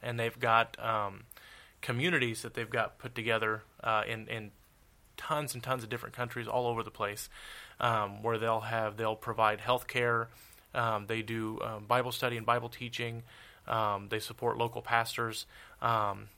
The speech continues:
and it's just a really, really cool ministry. Well, we rece-, Ashley and I have been sponsoring a Child Through Compassion for quite some time and received a, kinda like a packet brochure or whatever for a new, uh, initiative that they were doing. This is probably a few years ago that they got this started,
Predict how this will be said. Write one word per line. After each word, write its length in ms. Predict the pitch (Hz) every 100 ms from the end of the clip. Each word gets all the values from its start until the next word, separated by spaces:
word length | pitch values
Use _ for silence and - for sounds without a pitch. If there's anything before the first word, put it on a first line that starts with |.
| -
and 140 | - 117
it's 120 | 120
just 160 | 123 117
a 80 | 107
really, 260 | 131 131
really 220 | 117 120 120
cool 160 | 120
ministry. 380 | 113 123 117 107
Well, 100 | 110
we 120 | 117 117
rece-, 300 | - 110 -
Ashley 300 | 123 143 123
and 60 | 110
I 160 | 107
have 180 | 110 107
been 160 | 113 107
sponsoring 400 | - 117 113 113
a 20 |
Child 240 | 117 117 113
Through 100 | 113
Compassion 380 | 117 117 -
for 80 | -
quite 220 | - 123 -
some 160 | 107
time 260 | 120 120 117
and 80 | 107
received 440 | 110 - 123 117
a, 260 | 110 107 101 - - - - - - -
kinda 140 | - 139
like 120 | 123
a 40 | -
packet 380 | 135 143 123
brochure 340 | 123 120 - 131
or 40 |
whatever 380 | 117 117 117 117
for 160 | - 117
a 100 | 107
new, 440 | 120 120 117 113 113 -
uh, 200 | 117 -
initiative 540 | 117 131 165 143 113 110
that 100 | 113
they 100 | 110
were 80 |
doing. 300 | 104 107 107
This 140 | 117 -
is 40 |
probably 280 | - 139 131
a 40 |
few 160 | - 113
years 160 | 117 113
ago 160 | 110
that 140 | 101 107
they 80 | 107
got 160 | 107
this 140 | 110 -
started, 420 | 117 113 107